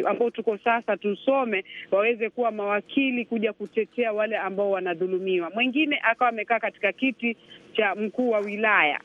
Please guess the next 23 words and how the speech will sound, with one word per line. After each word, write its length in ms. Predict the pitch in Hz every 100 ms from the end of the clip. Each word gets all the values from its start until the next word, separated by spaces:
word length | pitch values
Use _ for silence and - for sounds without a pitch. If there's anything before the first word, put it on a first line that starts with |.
| - 185
Yeye 200 | 208 240
naye 180 | 233
akasema 480 | 226 214 208 226 233
kwamba 400 | - 233 214 208
anataka 460 | 196 202 202 240 -
akiwa 280 | 220 240 214
mkubwa 540 | 208 - 294 226 185 - - -
ama 320 | 190 202 220 208
baada 280 | 202 226
ya 80 | 226
kumaliza 480 | 214 214 220 226 214
masomo 440 | 196 196 202 208
yake, 280 | 226 233 208
basi 260 | 196 202 214
aweze 280 | 208 208 208
kukalia 300 | 202 202 196
kiti 260 | 226 214
kama 260 | 240 233 208
hicho 480 | 202 247 - 185 175 - -
ili 260 | 247 262 233
kuhakikisha 600 | 214 202 202 247 - 214
wale 400 | 214 233 277 - 214 214 226 233 220
wanaotuhumu 800 | 202 202 - 220 285 302 240 208